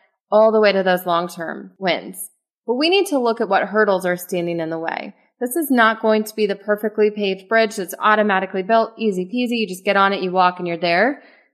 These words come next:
There's always hurdles. There's always stumbling blocks that are coming into the picture. And so we need to understand what those are going to look like.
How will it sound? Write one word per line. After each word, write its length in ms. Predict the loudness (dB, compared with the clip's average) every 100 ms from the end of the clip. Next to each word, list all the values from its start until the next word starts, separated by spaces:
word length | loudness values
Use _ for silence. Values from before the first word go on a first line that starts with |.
| -4
There's 200 | -2 -2 -6 -6
always 480 | 0 2 2 0 -2
hurdles. 420 | -2 -2 -4 -4
There's 200 | -6 -6 _ 0
always 580 | 4 6 6 4 2
stumbling 460 | -2 -4 -4 -4 -6
blocks 380 | -8 -10 -10 -6
that 120 | 0
are 360 | 2 0 -6 _ _ _
coming 300 | 0 2 2
into 200 | 0 -2
the 80 | -8
picture. 640 | -8 -10 -6 -6 -6 -12 _ _ _ _ _ _
And 180 | -4 -2
so 120 | -2
we 120 | 0 0
need 160 | 2
to 60 | 2
understand 460 | 2 0 -2 0 0
what 120 | 2
those 160 | 0
are 60 | 0
going 240 | 0 -2 -6
to 100 | -4
look 260 | -2 -2
like. 360 | -6 -8 -14